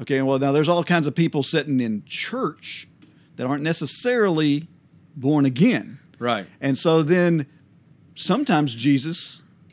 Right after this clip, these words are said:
Speaker 1: in Matthew thirteen specifically, talking about the kingdom of heaven, is likened to this. And he starts bringing up the field, and there's sin in it, and there's
Speaker 2: Right, and
Speaker 1: there's
Speaker 2: we'll get to Matthew thirteen in a second.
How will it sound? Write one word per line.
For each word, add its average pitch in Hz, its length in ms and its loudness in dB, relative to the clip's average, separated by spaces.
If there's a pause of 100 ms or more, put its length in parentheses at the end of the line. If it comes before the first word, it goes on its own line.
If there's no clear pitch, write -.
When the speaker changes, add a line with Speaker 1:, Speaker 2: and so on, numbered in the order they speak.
(200)
Speaker 1:
in 127 520 0 (400)
Matthew 123 1040 -2
thirteen 127 460 -2
specifically, 131 760 -6 (180)
talking 135 400 -2
about 120 380 -4
the - 80 -10
kingdom 123 340 -2
of 107 100 -14
heaven, 147 440 -2
is 120 140 -10
likened 131 340 -4
to 120 80 -4
this. 131 280 -6
And 123 80 -6
he 123 40 -2
starts 143 260 -4
bringing 147 400 2
up 135 180 0 (440)
the 131 100 0
field, 170 640 2 (260)
and 143 220 2
there's 135 240 2
sin 196 380 0
in 143 100 4
it, 113 140 -4 (240)
and 139 180 0
there's 135 540 4
Speaker 2:
Right, 127 400 0
and 143 100 -2
Speaker 1:
there's 151 160 6
Speaker 2:
we'll 190 80 2
get 185 220 0
to 160 80 -8
Matthew 139 320 -2
thirteen 127 360 -4
in 113 60 -4
a 101 40 -8
second. 113 360 -6